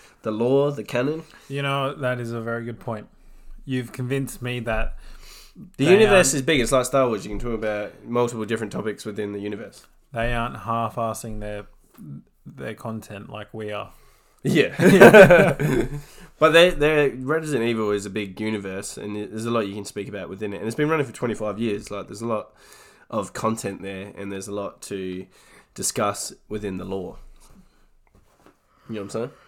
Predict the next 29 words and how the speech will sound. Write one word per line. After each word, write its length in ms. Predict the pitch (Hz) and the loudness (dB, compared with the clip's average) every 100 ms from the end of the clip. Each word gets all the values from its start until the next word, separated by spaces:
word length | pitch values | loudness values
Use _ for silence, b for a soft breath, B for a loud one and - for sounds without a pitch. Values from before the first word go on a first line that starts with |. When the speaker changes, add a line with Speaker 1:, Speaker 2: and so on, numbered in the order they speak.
| b - | b -6
Speaker 2:
Yeah, 180 | 156 | -4
man. 180 | 131 117 - _ | -4 -6 -16 _
I 160 | 180 170 | -4 0
know 140 | 180 | 0
what 80 | 160 | -2
you're 80 | 151 | -4
saying. 300 | 151 135 117 b b b b b b b b b _ - - - | -4 -4 -6 b b b b b b b b b _ -20 -20 -16
I 80 | 127 | -12
got 140 | 117 | -12
sushi 760 | - - 135 131 156 156 151 147 | -10 -10 -10 -10 -14 -12 -10 -8
when 160 | 139 147 | -8 -8
I 140 | 151 | -10
get 160 | 156 - | -10 -8
home. 720 | 131 160 165 165 160 165 160 | -8 -6 -8 -8 -8 -8 -8
Speaker 1:
Fuck 120 | 156 | -6
Speaker 2:
I'm 60 | 151 | -4
Speaker 1:
your 140 | 127 | -4
Speaker 2:
so 140 | 139 151 | -4 -4
Speaker 1:
sushi, 240 | 101 - | -6 -6
bro. 100 | 107 143 | -4 -2
Speaker 2:
excited. 720 | 180 175 175 180 180 180 180 - B | -2 -2 -2 0 0 0 -2 -6 B
Speaker 1:
You 60 | 160 | -8
guys 220 | 165 - | -4 -2
Speaker 2:
Can 80 | - | 0
Speaker 1:
are 20 | |
Speaker 2:
we 100 | 170 | 0
end 160 | 202 135 | 0 0
this 160 | 147 139 | -4 -4
now? 300 | 143 160 | -8 -8